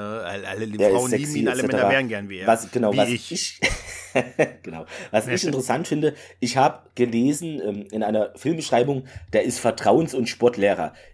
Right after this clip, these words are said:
Speaker 2: Im
Speaker 1: Ja.
Speaker 2: ganzen Film ist mir nicht untergekommen, oder vielleicht hab ich nicht mitbekommen, der Film ist auch nicht kurz gewesen, bei meiner Version, da war immer die Rede, ja, er ist Vertrauenslehrer. Also ich hab jetzt diesen, er ist Sportlehrer, hab ich nicht so wahrgenommen
Speaker 1: Ja, er,
Speaker 2: jedenfalls.
Speaker 1: er
Speaker 2: Das
Speaker 1: segelt
Speaker 2: kann
Speaker 1: ja, er segelt
Speaker 2: Okay,
Speaker 1: ja.
Speaker 2: also,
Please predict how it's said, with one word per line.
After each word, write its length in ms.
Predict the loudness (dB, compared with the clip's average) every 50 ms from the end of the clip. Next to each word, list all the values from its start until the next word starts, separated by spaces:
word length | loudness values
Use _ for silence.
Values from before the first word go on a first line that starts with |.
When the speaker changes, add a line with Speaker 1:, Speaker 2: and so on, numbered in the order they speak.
| _ _ _ _ _ -2
Speaker 2:
Im 120 | 0 2
Speaker 1:
Ja. 100 | 4 6
Speaker 2:
ganzen 320 | 6 6 4 2 0 -2
Film 380 | 0 2 4 4 6 4 4 2 0
ist 260 | -2 -2 -4 -2 2
mir 160 | 4 4 4
nicht 440 | 4 4 0 -2 -4 -6 -10 -8 -2
untergekommen, 680 | -2 0 0 0 0 0 0 0 2 2 0 2 2 2
oder 180 | 2 2 2 0 -2 -6
vielleicht 220 | -4 -4 0 2
hab 80 | 2 2
ich 40 | 0
nicht 140 | 0 -4 -4
mitbekommen, 380 | -4 -6 -6 -6 -4 -4 -2 -2
der 80 | -2
Film 120 | -2 -4 -2
ist 120 | -2 -2
auch 100 | -4 -4
nicht 160 | -4 -6 -8
kurz 240 | -8 -8 -8 -6 -4
gewesen, 340 | -4 -4 -2 -4 -6 -6 -4 -4
bei 120 | -4 -4
meiner 300 | -4 -4 -6 -4 -4 -2
Version, 300 | -2 -4 -4 -6 -8 -8 -12 -16 -20 -20 _ _
da 160 | 2 2 4 4
war 180 | 4 4 4
immer 100 | 4 2 0
die 60 | 0
Rede, 160 | 0 2 4
ja, 100 | 6 6
er 80 | 6 4
ist 140 | 2 0 -2
Vertrauenslehrer. 760 | -2 2 4 4 4 4 4 2 0 0 0 0 -4 -8 -4 -2
Also 240 | 0 2 2 2 0 -2 -4 -8 -10
ich 140 | -4 0
hab 160 | 0 0 0 -2
jetzt 180 | -6 -4 -2
diesen, 340 | -2 0 0 0 0 0 2 0
er 100 | 0 0
ist 120 | 0 -4
Sportlehrer, 500 | -8 -6 -4 -4 -2 2 2 0 2 0
hab 80 | -2 -2
ich 100 | -2 -4
nicht 140 | -4 -4 -2
so 440 | -2 0 0 0 0 -2 -4 -4 -8 _
wahrgenommen 580 | -2 0 2 4 2 2 0 -2 -4 -2 -4 -4
Speaker 1:
Ja, 40 |
er, 60 | -4 -2
Speaker 2:
jedenfalls. 260 | -2 -2 0 0 -2
Speaker 1:
er 60 | 0
Speaker 2:
Das 60 | 0 0
Speaker 1:
segelt 260 | 0 2 2 2 0
Speaker 2:
kann 80 | 0 -2
Speaker 1:
ja, 220 | -4 -6 -8 -8 -6
er 140 | -4 -4 -2
segelt 280 | -2 0 2 2 4
Speaker 2:
Okay, 140 | 4 4 6
Speaker 1:
ja. 80 | 6 6
Speaker 2:
also, 160 | 4 4 2